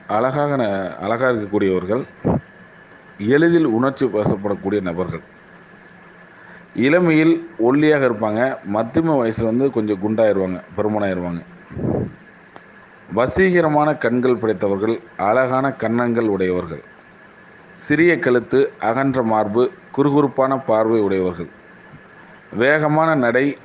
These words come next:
விடாமுயற்சி அவங்களுக்கு அதிகமாக இருக்கும். முதலில் எவரையும் சந்தேகத்தோட தான் பார்ப்பாரு.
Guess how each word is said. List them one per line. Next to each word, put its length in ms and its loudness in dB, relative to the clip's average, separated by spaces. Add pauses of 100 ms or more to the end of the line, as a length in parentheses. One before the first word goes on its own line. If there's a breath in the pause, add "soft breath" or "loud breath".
விடாமுயற்சி 680 0
அவங்களுக்கு 340 0
அதிகமாக 420 -2
இருக்கும். 280 -8 (540)
முதலில் 560 2
எவரையும் 460 2
சந்தேகத்தோட 680 2
தான் 200 -2
பார்ப்பாரு. 460 0